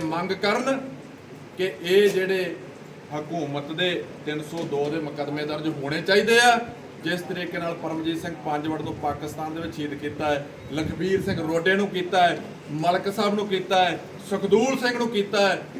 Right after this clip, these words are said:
ਮੈਂ ਤੁਹਾਨੂੰ ਕਿੰਨੇ ਦੱਸਾਂ, ਤੁਹਾਡੇ ਨੌਜਵਾਨ ਜਾਨਾਂ ਤੋਂ ਪਿਆਰੇ ਇਹਨਾਂ ਨੇ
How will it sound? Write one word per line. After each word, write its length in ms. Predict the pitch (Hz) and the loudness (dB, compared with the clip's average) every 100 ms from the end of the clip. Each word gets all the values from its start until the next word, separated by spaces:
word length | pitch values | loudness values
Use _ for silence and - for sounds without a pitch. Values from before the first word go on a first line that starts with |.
| 165 | -2
ਮੈਂ 140 | 185 | -2
ਤੁਹਾਨੂੰ 240 | 202 220 208 | 2 0 0
ਕਿੰਨੇ 380 | 233 226 247 247 | 0 4 4 4
ਦੱਸਾਂ, 340 | 220 226 214 | 2 2 0
ਤੁਹਾਡੇ 280 | 214 208 196 | 2 2 2
ਨੌਜਵਾਨ 580 | 190 185 190 190 190 185 - 175 | 2 2 2 2 2 0 -4 -4
ਜਾਨਾਂ 320 | 175 175 185 185 | 0 2 2 0
ਤੋਂ 120 | 185 | 0
ਪਿਆਰੇ 300 | 185 175 175 | 2 2 2
ਇਹਨਾਂ 180 | 175 | -2
ਨੇ 80 | 180 | -2